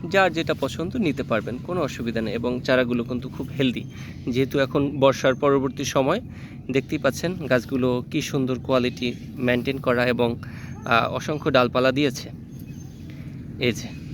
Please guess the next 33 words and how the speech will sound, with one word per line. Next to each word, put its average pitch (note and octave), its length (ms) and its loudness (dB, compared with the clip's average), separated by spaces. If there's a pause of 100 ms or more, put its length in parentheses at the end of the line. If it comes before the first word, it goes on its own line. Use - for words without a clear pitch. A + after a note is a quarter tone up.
(140)
এবং A#2+ 220 2
চারার B2+ 280 4
উচ্চতা C#3 400 0
আড়াই C3 300 4
ফিটের C3 320 -4
মতো A#2+ 240 -2
রয়েছে। A#2+ 420 -4 (800)
এই A#2+ 120 0
যে, A2+ 120 -8 (320)
আর A#2+ 120 4
ব্যাগ B2 280 4
হচ্ছে C#3 400 -8 (240)
আট B2 200 6 (120)
by C#3+ 160 0
বারো A#2+ 280 2
ইঞ্চি। B2 320 -6 (960)
তো A#2 280 2 (520)
যারা B2 300 4
ছাদ C3 240 0
বাগানি B2+ 420 4
আছেন C#3+ 300 -2 (500)
অথবা D3 460 2 (120)
পাইকারি C#3+ 400 2
যারা C3+ 260 6
হচ্ছে C3+ 260 -6
নিতে C3 240 -2
চাচ্ছেন, B2 380 -6
আহ, - 1000 -4
দুইভাবেই C3+ 600 2
আমরা C3 180 2
চারা A#2+ 260 2
বিক্রি C3+ 260 -4
করি, D3+ 220 -2